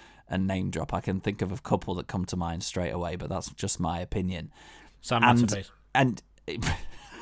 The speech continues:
Speaker 1: how on earth did you know? Uh, and, and, and, and just think then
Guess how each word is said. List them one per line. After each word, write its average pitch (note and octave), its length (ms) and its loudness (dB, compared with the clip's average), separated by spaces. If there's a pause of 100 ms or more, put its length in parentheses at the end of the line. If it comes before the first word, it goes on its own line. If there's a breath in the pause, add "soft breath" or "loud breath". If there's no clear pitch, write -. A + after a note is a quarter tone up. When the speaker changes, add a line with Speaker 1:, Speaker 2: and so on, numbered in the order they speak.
(140)
Speaker 1:
how A#2+ 240 10
on F#2+ 100 4
earth G2+ 280 4
did G#2 180 -2
you F#2+ 60 0
know? F2+ 300 0 (540 loud breath)
Uh, C3 380 12 (100)
and, C#3 280 4
and, C3 260 6 (560 loud breath)
and, D3+ 240 10
and D3 240 6
just - 300 6
think E3+ 320 4
then A2 500 8